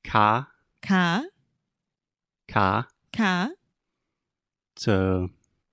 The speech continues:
Speaker 1: say, "Vem cá."
Speaker 2: Vem cá.
Speaker 1: Collar.
Speaker 2: Collar.
Speaker 1: Collar.
Speaker 2: Collar.
Speaker 1: Okay,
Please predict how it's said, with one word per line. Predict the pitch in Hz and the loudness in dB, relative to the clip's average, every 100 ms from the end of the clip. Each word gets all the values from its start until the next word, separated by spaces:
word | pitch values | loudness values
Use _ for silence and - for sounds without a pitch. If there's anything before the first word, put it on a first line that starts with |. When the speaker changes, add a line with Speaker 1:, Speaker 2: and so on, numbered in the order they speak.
| _ _ - | _ _ -14
Speaker 1:
say, | - 110 107 104 98 98 _ _ | -2 0 0 -2 -4 -10 _ _
"Vem | - 127 | 0 2
cá." | 135 135 107 - _ _ _ _ _ _ 196 | 2 0 0 -6 _ _ _ _ _ _ 0
Speaker 2:
Vem | 196 196 214 | 2 2 -2
cá. | 240 190 202 _ _ _ _ _ _ _ _ - | -2 -4 -6 _ _ _ _ _ _ _ _ -4
Speaker 1:
Collar. | 117 110 95 95 101 - _ | 0 0 2 -2 -2 -10 _
Speaker 2:
Collar. | - 247 190 170 175 214 _ _ - | -2 0 0 -4 -6 -8 _ _ -10
Speaker 1:
Collar. | - 113 101 107 - _ - | 0 0 0 -4 -4 _ -8
Speaker 2:
Collar. | 269 233 196 175 202 _ _ _ _ _ _ _ _ _ - | -4 -2 -2 -6 -8 _ _ _ _ _ _ _ _ _ -2
Speaker 1:
Okay, | 127 104 117 101 110 | -2 0 0 -2 -6